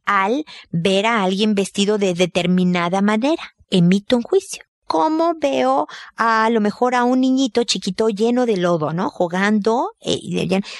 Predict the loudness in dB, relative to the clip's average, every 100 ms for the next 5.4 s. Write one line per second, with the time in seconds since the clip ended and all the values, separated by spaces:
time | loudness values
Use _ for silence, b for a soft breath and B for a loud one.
0 | B -6 -2 -2 -2 0 0 0 -4 -2
1 | -2 0 -2 -2 -2 -2 -4 -2 -4 -2
2 | -2 0 -2 -2 -2 0 0 -2 0 0
3 | 2 0 0 -2 -2 -2 0 2 0 0
4 | 0 0 -2 -2 0 0 0 -2 0 -4
5 | -4 -2 -2